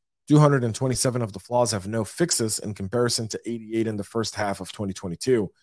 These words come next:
Critical manufacturing and energy sectors are the most likely to be affected, the O T Cybersecurity and Asset Monitoring Company said in a report shared with the Hacker News.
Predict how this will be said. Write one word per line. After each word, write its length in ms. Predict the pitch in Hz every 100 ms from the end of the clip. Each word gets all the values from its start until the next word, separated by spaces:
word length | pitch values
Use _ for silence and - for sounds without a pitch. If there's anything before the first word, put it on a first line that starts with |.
| _ _ _ _
Critical 340 | 147 139 131
manufacturing 920 | 123 113 104 - 123 127 - 113 107
and 100 | 101 -
energy 360 | 147 139 101
sectors 500 | 98 120 98 98 98 -
are 160 | 107
the 100 | 101
most 280 | 107 120 117
likely 340 | 113 117 117
to 60 | 107
be 160 | 95 98
affected, 600 | - 135 135 - 95 - _ _ _ _ -
the 160 | 113
O 80 | 120
T 120 | 120
Cybersecurity 600 | 113 127 117 - - 117
and 100 | 113
Asset 280 | 110 110 92
Monitoring 480 | 104 110 113 110 101
Company 380 | 107 98 101 95
said 260 | - 107
in 100 | 104
a 60 | 101
report 420 | 90 - 123 -
shared 440 | - 123 131 117 - _ _ -
with 180 | 147
the 100 | 131
Hacker 360 | 110 107 98 98
News. 360 | 98 95 92